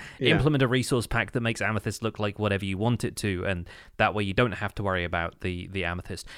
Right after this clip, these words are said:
Speaker 2: It would make geodes look incredibly weird <laughs> if you t-, if you turned up to a geode and inside it just looked like wood planks or whatever you wanted to disguise the amethyst as.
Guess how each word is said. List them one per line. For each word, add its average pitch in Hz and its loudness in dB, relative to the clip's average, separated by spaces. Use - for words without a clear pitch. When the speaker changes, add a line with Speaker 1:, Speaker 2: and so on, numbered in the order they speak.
Speaker 2:
It 147 2
would 143 4
make 156 6
geodes 117 4
look 117 2
incredibly 120 4
weird 95 2
<laughs> 143 2
if 127 2
you 127 0
t-, - -8
if 127 2
you 135 2
turned 135 6
up 120 2
to 131 2
a 117 4
geode 107 4
and 98 0
inside 101 2
it 98 0
just 95 -4
looked 107 0
like 101 0
wood 101 0
planks 90 -4
or 110 2
whatever 98 0
you 95 -4
wanted 92 -4
to 92 -4
disguise 104 2
the 107 -2
amethyst 92 -2
as. 123 2